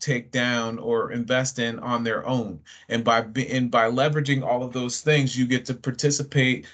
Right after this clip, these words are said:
in, in, in building and, and investing in, uh, a,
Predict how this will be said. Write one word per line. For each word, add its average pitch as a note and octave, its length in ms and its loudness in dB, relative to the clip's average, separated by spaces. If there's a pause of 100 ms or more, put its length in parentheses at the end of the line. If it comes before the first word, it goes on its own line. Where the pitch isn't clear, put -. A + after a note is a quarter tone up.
(120)
in, A#2+ 340 2
in, B2 260 -4
in B2 180 0
building B2 460 -2
and, A#2 280 -4
and B2 100 -2
investing A#2+ 480 0
in, A#2 260 -2 (300)
uh, G#2+ 260 -6 (160)
a, A2+ 400 0